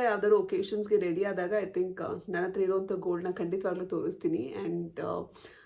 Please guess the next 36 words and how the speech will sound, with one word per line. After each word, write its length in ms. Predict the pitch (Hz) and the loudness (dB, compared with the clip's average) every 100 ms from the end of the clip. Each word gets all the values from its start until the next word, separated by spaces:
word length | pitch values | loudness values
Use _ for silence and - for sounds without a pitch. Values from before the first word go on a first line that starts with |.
| _ _ _ _ - 226 | _ _ _ _ 0 2
and, 80 | |
ಆ, 140 | - 240 | 4 2
yeah, 320 | 226 240 208 | 8 8 8
I 100 | 302 | 4
think, 160 | 302 - | 0 -2
ಆ, 180 | 226 196 | -2 2
ಲಾಸ್ಟ್ 440 | 196 233 - - | 4 2 0 -6
ವಿಡಿಯೋದಲ್ಲಿ 500 | 226 226 226 214 226 | -2 2 4 4 2
ನೋಡ್ತಾ 360 | 190 190 190 190 | -2 -4 -2 -2
ಇದ್ದೆ. 240 | 170 214 | -2 -2
And, 200 | 214 175 | -2 0
ಆ, 140 | 175 170 - - - _ | -2 -2 -12 -20 -20 _
ತುಂಬ 160 | 240 269 | -2 2
ಜನ 140 | 277 | 2
ಹೇಳ್ತಾ 260 | 269 220 214 | 2 4 6
ಇರಿ, 140 | 214 | 8
"And, 400 | 208 - 208 226 | 6 8 8 8
and, 360 | 190 196 202 202 | 6 4 4 4
and 280 | 190 196 196 | 2 0 0
ಯೂಸ್ 220 | 202 196 | -2 0
ಮಾಡ್ತಾನೆ 420 | 185 180 202 196 | -2 -2 0 4
ಇರ್ತೀರಾ" 320 | 190 190 185 | 4 4 0
ಅಂತ. 200 | 175 170 208 233 - _ - - - - - - - - _ _ _ _ - - | 0 0 -4 -4 -10 _ -20 -20 -20 -20 -20 -20 -20 -20 _ _ _ _ -20 -8
I 60 | 185 | 0
will 200 | 175 180 - _ _ _ _ - | 0 -2 -10 _ _ _ _ -6
ensure 400 | 190 190 202 180 - _ _ _ _ _ - | -4 0 0 0 -4 _ _ _ _ _ -10
ಅದನ್ನ 240 | 165 180 185 | -4 0 0
ಜಾಸ್ತಿ 320 | 165 175 - | 0 -2 -4
ಯೂಸ್ 240 | 185 196 | -2 -2
ಮಾಡಲ್ಲ 320 | 180 165 175 170 | -2 -2 0 -2
ಅಂತ. 200 | 165 226 | -2 -4
So, 320 | 247 220 - | -2 -2 2
ಇಯರಿಂಗ್ಸ್ 420 | 196 214 226 - | 4 4 0 -4
ಈ 120 | 185 | -6
ಥರ 120 | 190 | -2
ಇದೆ. 220 | 180 156 | -2 0